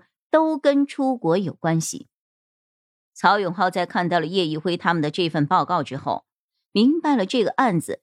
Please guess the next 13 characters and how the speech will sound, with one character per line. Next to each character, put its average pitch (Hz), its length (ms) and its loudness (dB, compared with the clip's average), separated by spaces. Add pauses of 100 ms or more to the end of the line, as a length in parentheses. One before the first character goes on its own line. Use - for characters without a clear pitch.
(140)
已 175 280 0
经 226 240 2
不 233 320 0
只 143 200 -4
是 190 160 -4
杀 233 340 0
人 151 160 -6
的 196 140 -4
刑 170 280 -2
事 254 120 -2
犯 139 180 -2
罪 113 180 -6
了， - 140 -12